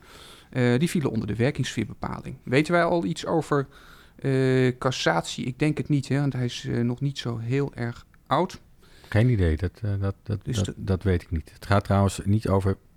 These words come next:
Speaker 2: pizzeria's, want pizzeria's,
Speaker 1: Ja.
Speaker 2: eh, met een horecafunctie vallen weer onder het pensioenfonds voor de horeca. Het gaat om, juist om, eh,
Speaker 1: Ja.
Speaker 2: zogenaamde afhaalrestaurants waar geen, eh,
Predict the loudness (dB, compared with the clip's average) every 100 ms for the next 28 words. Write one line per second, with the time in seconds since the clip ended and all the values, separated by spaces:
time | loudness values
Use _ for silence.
0 | _ -6 0 2 2 2 0 2 0 0
1 | -6 -18 -18 -20 -4 -4 2 2 4 4
2 | 2 0 -4 0 2 2 2 0 -4 -20
3 | -2 0 4 4 4 2 -2 0 -2 -2
4 | -4 0 2 2 2 2 0 0 -2 -2
5 | -2 0 -4 -2 -2 2 2 2 0 -2
6 | -4 -2 -4 -4 -2 0 0 0 -2 0
7 | 2 2 0 -2 -6 -20 -20 -20 -6 -2
8 | 0 2 2 4 2 0 0 2 2 2
9 | 0 0 -2 -2 -2 0 0 2 2 2
10 | 0 0 0 2